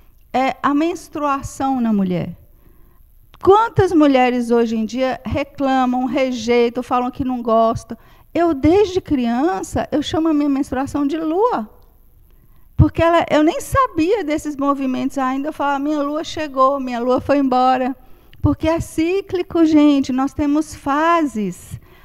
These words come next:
A mulher, ela tem fases como a lua. Então, tem a hora de recolher,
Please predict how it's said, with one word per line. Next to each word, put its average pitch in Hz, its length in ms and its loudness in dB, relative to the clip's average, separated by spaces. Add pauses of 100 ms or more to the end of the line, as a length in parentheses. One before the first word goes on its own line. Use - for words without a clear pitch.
A 254 120 0
mulher, 277 220 4
ela 339 180 2
tem 285 200 0
fases 247 640 0
como 220 360 2
a 196 80 2
lua. 175 460 2 (260)
Então, 247 300 2 (200)
tem 302 180 0
a 285 80 4
hora 269 240 4
de 240 100 -2
recolher, 208 760 4